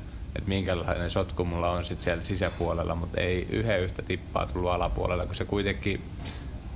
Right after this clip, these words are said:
niin kun, oli, niin kun, sitkeämpää kuin tommonen, niin kun, normaali uretaani. Ja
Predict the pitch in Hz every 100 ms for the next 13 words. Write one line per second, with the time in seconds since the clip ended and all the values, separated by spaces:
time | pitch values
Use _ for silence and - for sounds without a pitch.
0 | - 98 95 98 98 95 95 - - -
1 | - - - - - - - 107 107 110
2 | 110 131 123 - - - 95 87 80 85
3 | 85 82 - - - - 101 95 90 85
4 | - - 87 87 85 82 82 90 92 90
5 | 85 82 85 - - - - - - -
6 | 98 90 85 82 80 80 76